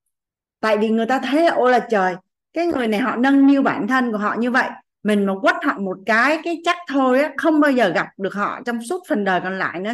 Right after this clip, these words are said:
sao mà dám đụng. Cái đó là cái nguồn năng lượng á.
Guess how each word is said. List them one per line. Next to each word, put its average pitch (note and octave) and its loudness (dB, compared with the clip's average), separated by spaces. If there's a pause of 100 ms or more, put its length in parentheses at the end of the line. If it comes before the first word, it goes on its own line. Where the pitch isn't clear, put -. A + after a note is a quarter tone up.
sao A#3 -2
mà G#3 -4
dám A3 -4
đụng. B3 -2 (2000)
Cái C4+ -2
đó D4 6
là D#4 2
cái D4 2
nguồn B3+ 4
năng A#3+ -2
lượng A3+ 0
á. A#3+ -8